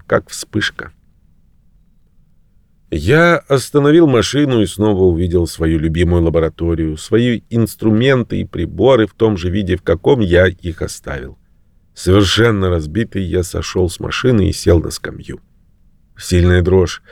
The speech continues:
пробежала по моему телу, но понемногу я начал приходить в себя. Лаборатория была такой же, как всегда.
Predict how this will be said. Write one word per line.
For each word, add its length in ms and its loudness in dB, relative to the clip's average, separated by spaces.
пробежала 600 4
по 160 -4
моему 340 2
телу, 400 0
но 220 2
понемногу 480 4
я 120 2
начал 300 0
приходить 400 -4
в 40 -14
себя. 380 -6
Лаборатория 720 2
была 280 -2
такой 340 -2
же, 100 -4
как 180 -10
всегда. 440 -10